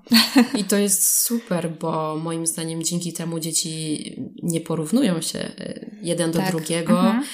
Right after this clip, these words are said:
Speaker 2: bo wiadomo, każdy ma inną wrażliwość, każdy
Speaker 1: Tak.
Speaker 2: jest w inny sposób kreatywny. Y, dzięki temu każdy może być, każdy może stworzyć coś wyjątkowego, każdy może być niezależny w tym, co robi i nie ma sytuacji, w której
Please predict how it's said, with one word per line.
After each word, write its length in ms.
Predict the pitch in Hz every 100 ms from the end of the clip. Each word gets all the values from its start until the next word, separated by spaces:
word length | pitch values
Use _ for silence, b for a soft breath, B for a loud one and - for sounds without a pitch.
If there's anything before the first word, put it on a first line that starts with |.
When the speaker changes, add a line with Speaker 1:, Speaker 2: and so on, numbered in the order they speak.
| B -
Speaker 2:
bo 60 |
wiadomo, 360 | 170 170 165 160
każdy 340 | 165 165 -
ma 160 | 165 156
inną 360 | 170 170 185 190
wrażliwość, 920 | 190 185 185 185 190 196 196 - -
każdy 260 | 165 160
Speaker 1:
Tak. 140 | 196 165 160
Speaker 2:
jest 240 | 156 - -
w 120 | -
inny 220 | 185 180
sposób 380 | 175 180 185 185
kreatywny. 840 | - 175 175 185 175 170 190 226 233 B B B B -
Y, 480 | 175 170 165 165 - 175
dzięki 320 | 196 190 185
temu 460 | 180 180 180 175 -
każdy 440 | - 180 190 185 185
może 300 | 180 185 180
być, 280 | 170 165 - - 160 160
każdy 240 | 190 185
może 200 | 185 180
stworzyć 440 | 180 185 185 180 -
coś 320 | 156 151 - 151
wyjątkowego, 840 | 180 214 208 - 175 147 139 143
każdy 240 | 160 -
może 180 | 180 180
być 220 | 175 180
niezależny 840 | 196 202 220 214 156 151 165 147 151 B B B
w 100 | -
tym, 180 | 170
co 180 | 165 170
robi 480 | 160 156 185 202 190
i 40 |
nie 140 | 170 185
ma 120 | 175
sytuacji, 540 | - - 165 170 -
w 80 | 180
której 540 | - 170 165 160 160